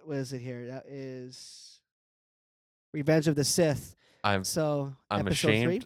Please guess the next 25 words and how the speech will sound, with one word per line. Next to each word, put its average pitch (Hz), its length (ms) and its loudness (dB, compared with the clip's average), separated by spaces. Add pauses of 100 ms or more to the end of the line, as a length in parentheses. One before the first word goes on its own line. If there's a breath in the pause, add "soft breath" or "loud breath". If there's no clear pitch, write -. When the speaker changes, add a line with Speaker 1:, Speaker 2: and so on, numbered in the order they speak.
Speaker 2:
I'm 95 180 0
ashamed 107 360 -4
for 98 260 -2
you 87 140 -4
that - 160 0
you 92 180 -4
even 87 180 -2
had 90 180 0
to 90 60 -12
check - 300 -2
your 92 100 0
notes 82 380 0
to 98 120 -2
figure 87 400 0
out 87 80 0
what 95 140 -2
film 87 260 2
that 87 120 2
was - 140 -6
from. 98 320 -4
Speaker 1:
I 277 360 12
drove 285 440 12
three 294 260 6
hours 254 560 12
before 233 360 8